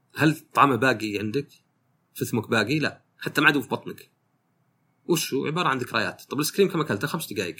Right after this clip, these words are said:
يعني بس خمس دقايق، بس تقعد تتذكر سنين. وكلش يعني، يعني إلى درجة إنه مثلًا لو مثلًا تبنيت لك قطوة مش حليلة وتوسع صدرك و-،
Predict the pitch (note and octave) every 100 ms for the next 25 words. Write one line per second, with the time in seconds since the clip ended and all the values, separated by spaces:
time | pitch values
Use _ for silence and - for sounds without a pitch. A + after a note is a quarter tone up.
0 | - _ _ _ _ _ _ _ _ _
1 | _ _ _ - D3 D#3+ A3+ - F3+ -
2 | F3+ F#3 F#3+ G3 - _ - - F3 F#3+
3 | F#3+ D#3+ A3 - B2+ - C3+ F#2 - _
4 | _ _ _ _ _ _ _ _ _ _
5 | - - D4 D4+ - G#2+ A2+ G#2 C3+ C3+
6 | - _ _ _ _ _ _ _ _ _
7 | _ _ _ _ - _ D3 D#3 F#3+ F3
8 | F3+ E3+ D#3+ D3+ D3 C#3+ - _ _ _
9 | A#2 C#3 C3+ C3 B2 A#2 A2 - - -
10 | A2 A2+ A#2 A2 F#2+ G2+ G2 F#2 F2 -
11 | G2+ F#2+ E2+ E2+ F2+ - F2 G2 E2 F2+
12 | - - A2 -